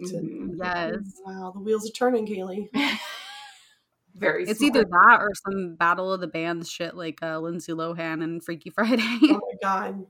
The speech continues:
Speaker 1: That's exactly what it is. That's all we wanted in life.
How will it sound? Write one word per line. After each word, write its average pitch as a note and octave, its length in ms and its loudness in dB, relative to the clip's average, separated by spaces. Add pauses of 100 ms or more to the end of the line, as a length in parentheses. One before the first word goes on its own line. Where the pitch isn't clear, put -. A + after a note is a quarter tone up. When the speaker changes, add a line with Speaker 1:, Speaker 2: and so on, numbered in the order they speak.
(160)
Speaker 1:
That's - 180 -10
exactly F#3 480 -2
what G3 160 -8
it F#3 80 -6
is. F#3 320 -6
That's - 200 -6
all G3+ 200 4
we G#3+ 100 -2
wanted F#3 400 0
in F3+ 160 -2
life. G3+ 240 -4